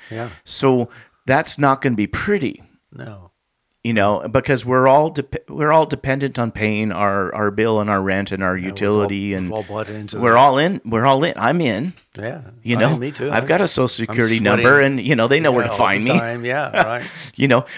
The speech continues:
Speaker 2: I've got the mark on me too. I'm, I'm, I'm a documented human, and so
Speaker 1: Right, right. You've been
Speaker 2: I'm, I'm,
Speaker 1: certified.
Speaker 2: I'm not above any of this. But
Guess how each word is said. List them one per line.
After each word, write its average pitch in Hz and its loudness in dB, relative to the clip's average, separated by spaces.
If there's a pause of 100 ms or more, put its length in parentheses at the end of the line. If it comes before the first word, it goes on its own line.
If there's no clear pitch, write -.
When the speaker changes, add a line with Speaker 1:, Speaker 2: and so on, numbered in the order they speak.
Speaker 2:
I've 151 0
got 185 2
the 143 0
mark 110 4
on 98 0
me 127 -2
too. 151 -2
I'm, 117 2
I'm, 127 0
I'm 120 0
a 120 2
documented 120 2
human, 110 -2 (140)
and 101 -2
so 104 2 (100)
Speaker 1:
Right, - -20
right. 98 -14 (800)
You've 113 -18
been 113 -10
Speaker 2:
I'm, 120 4
I'm, - 0
Speaker 1:
certified. 131 4
Speaker 2:
I'm 135 2
not 139 4
above 127 2
any 143 2
of 95 0
this. 92 0 (1500)
But 123 2